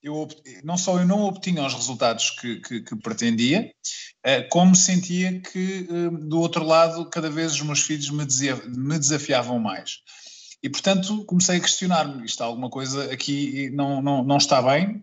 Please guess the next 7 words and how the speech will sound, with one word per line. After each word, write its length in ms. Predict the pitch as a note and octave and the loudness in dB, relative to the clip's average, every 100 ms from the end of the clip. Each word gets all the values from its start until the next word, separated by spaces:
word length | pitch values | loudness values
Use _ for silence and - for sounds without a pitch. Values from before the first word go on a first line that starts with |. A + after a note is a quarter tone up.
| _ | _
ehm, 520 | B2 B2 B2 B2 B2 | -2 0 0 -2 0
não 120 | C3+ | 2
me 40 | C#3+ | 2
sentia 340 | C#3+ B2+ C3 | 0 -2 -4
também 480 | - B2+ B2 A#2+ A2+ _ - - - - | -4 -2 0 -2 -4 _ -20 -20 -20 -18
confortável, 960 | - D#3 C#3+ - - C#3 B2+ C3 A#2 A2+ | -4 -2 0 -2 2 2 2 -2 -2 -6
ehm, 640 | - A#2+ A#2+ A#2 B2 A#2 | -8 -6 -4 -4 -4 -4